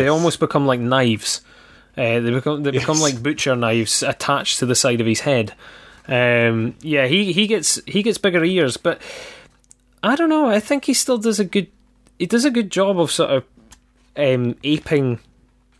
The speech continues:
Speaker 2: Critchlow in a way in some panels, and it's not, it's definitely not Critchlow. It's definitely Dermot Power. Um,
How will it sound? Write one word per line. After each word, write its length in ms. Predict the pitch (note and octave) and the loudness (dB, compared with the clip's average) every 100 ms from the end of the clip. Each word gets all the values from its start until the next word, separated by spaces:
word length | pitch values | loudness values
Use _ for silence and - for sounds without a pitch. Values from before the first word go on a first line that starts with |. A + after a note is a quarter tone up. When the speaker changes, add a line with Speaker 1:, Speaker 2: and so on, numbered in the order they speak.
| - | -16
Speaker 2:
Critchlow 480 | - - - - C#3+ | -6 -4 -4 0 2
in 80 | B2+ | 2
a 60 | B2 | 2
way 240 | C#3 B2+ | 2 2
in 100 | B2 | 2
some 400 | - - C#3 B2+ | 0 0 0 0
panels, 680 | - D3+ D#3+ A2 G#2 G2+ - | -2 -2 0 0 -2 -6 -4
and 140 | D3+ D#3+ | -2 0
it's 140 | C#3 | 0
not, 200 | E3+ F3+ | 0 0
it's 160 | E3 D#3 | 0 0
definitely 420 | E3+ F3 F#3 D#3+ | -2 0 0 0
not 200 | D3 C#3+ | 0 -2
Critchlow. 300 | - D3+ B2+ | -2 -2 0
It's 140 | A#2+ | 0
definitely 440 | D3 C#3+ D#3 C3+ A#2+ _ - | 0 0 2 0 0 _ -14
Dermot 340 | C#3+ D3+ C3+ - | -2 0 0 -2
Power. 400 | C#3+ C3 G#2+ - _ _ - _ _ _ _ _ | 0 0 0 -6 _ _ -20 _ _ _ _ _
Um, 600 | - C3 B2 A#2 A2+ A2 | -2 2 2 2 0 -2